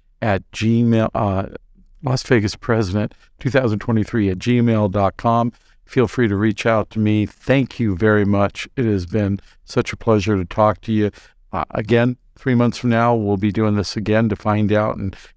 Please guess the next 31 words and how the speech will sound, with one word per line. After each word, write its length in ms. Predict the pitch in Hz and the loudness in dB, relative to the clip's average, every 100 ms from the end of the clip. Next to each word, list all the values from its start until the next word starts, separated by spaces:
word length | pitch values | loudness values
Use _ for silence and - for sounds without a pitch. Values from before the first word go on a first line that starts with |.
| - | -4
inform 480 | 104 - 113 110 101 | -4 2 2 2 0
people. 580 | 120 110 - 110 - - | 0 -2 0 -2 -2 -6
And 340 | 117 98 98 - | -2 0 0 -4
I 120 | - | -4
agree 320 | 101 90 117 | -4 0 0
with 200 | 107 104 | 2 0
you 60 | 98 | -2
wholeheartedly. 840 | 113 110 104 104 104 95 - 95 - _ _ _ _ | 0 0 2 2 2 0 -4 -6 -6 _ _ _ _
The, 300 | 107 95 90 - - - | -2 -2 -4 -12 -20 -4
in, 280 | 113 104 - _ | 0 0 -4 _
if 140 | 110 | -4
you're 180 | 104 95 | 0 0
invol-, 300 | 95 110 - | 2 0 0
if 140 | 139 110 | -4 -2
you're 160 | 107 | -2
involved, 680 | 98 98 113 120 120 113 - | -2 0 2 4 2 -2 -4
you 120 | 110 | -2
understand 560 | 92 92 - 117 113 113 | -2 -4 0 2 2 2
more. 280 | 110 107 - _ _ - | 2 0 -2 _ _ -6
Once 180 | 104 - | -6 0
you 80 | 107 | 0
understand 540 | 101 92 - 107 107 | 0 -2 -2 0 0
more, 220 | 104 101 | 0 2
you 200 | 98 92 | 0 0
appreciate 580 | 90 - 123 - 117 - | -4 -2 -2 2 0 0
more. 200 | 107 104 | 0 -2
And 100 | 92 | -2
once 220 | 95 - | -4 -4
you 40 | 104 | -6
appreciate 480 | - 120 - 117 | -2 -2 0 -2
more, 280 | - 107 107 | 0 0 -2